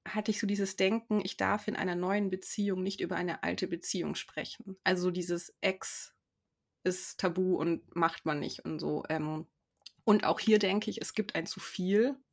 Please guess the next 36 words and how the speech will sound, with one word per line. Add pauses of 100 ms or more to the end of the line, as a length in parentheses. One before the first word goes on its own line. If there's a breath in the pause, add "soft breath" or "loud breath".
an
<laughs>
Informationen.
Also
man
sollte (160)
halt
nicht
alles
teilen,
weil
es
hat
damit
nichts,
also
es
ist
halt
Vergangenheit. (600 loud breath)
Aber
ich
habe
gelernt
und
gemerkt,
dass
man (180)
über
manche
Dinge
eben
doch
sprechen
sollte,
weil